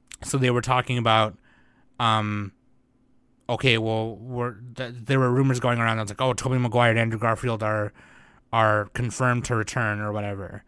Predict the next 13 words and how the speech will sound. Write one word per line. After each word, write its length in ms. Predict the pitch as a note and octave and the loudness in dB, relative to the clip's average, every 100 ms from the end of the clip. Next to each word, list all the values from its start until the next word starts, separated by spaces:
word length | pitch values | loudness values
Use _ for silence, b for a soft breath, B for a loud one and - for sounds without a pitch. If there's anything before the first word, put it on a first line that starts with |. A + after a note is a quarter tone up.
| b b b b b - | b b b b b 0
And 380 | B2 A#2+ A#2 G#2+ | 4 4 2 -2
Sony 460 | - - C#3+ C#3 | -2 2 2 2
responded 460 | C3 - B2 A#2+ A2 | 2 0 0 0 -2
to 80 | A#2+ | -6
the 60 | |
statement 380 | G#2+ A#2 G#2+ G#2+ | -4 -2 -2 -4
a 40 | G2+ | -4
couple 240 | A2+ G#2+ | -6 -2
hours 300 | G#2 G#2+ G2+ | -2 -2 -4
ago 200 | G#2 G#2 | -6 -6
and 120 | G2+ | -6
said, 400 | - G#2 G2+ G2+ b b b b b b _ _ _ _ _ _ A#2 | -6 -6 -6 -10 b b b b b b _ _ _ _ _ _ 0
um, 580 | A2+ A2 G#2 G#2 G2+ | 2 2 0 -4 -8